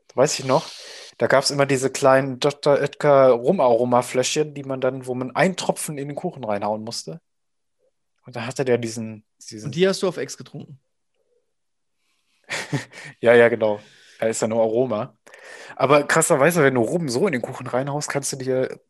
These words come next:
Speaker 1: Backpulver und sowas sparen, weil das auch fast genauso wirkt.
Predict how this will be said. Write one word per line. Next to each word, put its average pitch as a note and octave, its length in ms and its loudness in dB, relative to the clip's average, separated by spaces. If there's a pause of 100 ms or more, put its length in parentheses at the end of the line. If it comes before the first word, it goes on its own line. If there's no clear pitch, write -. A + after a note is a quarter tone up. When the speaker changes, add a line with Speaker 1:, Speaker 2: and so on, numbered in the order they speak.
Speaker 1:
Backpulver A2 400 -4
und G#2+ 120 -6
sowas G#2+ 240 -8
sparen, A2 320 -4
weil A2 80 -10
das A2 180 -8
auch - 220 -10 (160)
fast - 240 -12
genauso A#2+ 340 -8
wirkt. G#2+ 280 -12